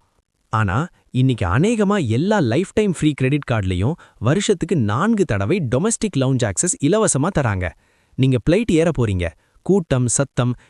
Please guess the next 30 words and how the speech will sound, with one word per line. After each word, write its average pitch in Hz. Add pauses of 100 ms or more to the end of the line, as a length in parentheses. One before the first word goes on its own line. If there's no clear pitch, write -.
இதுல 131
நிக்காம 147 (380)
கெத்தா 170
லவுஞ்சுக்குள்ள 165
போய் 143 (320)
ஏ 147
சில 175
உட்கார்ந்து 113 (300)
அன்லிமிடெட் 180
சாப்பாடு, 120 (120)
ஜூஸ் 147 (200)
எல்லாம் 170
இலவசமா 151
அனுபவிக்கலாம். 135 (360)
வெளிய 165
வந்தா 135 (100)
பில்லு 160
ரெண்டு 170
ரூபாய். 98 (440)
இது 110
ஆடம்பரம் 170
இல்ல 104
நண்பா, 92 (240)
இது 117
ஸ்மார்ட் 170
லிவிங். 101 (460)
டெபிட் 180
கார்டு 208
இதெல்லாம் 170
தருமா? 165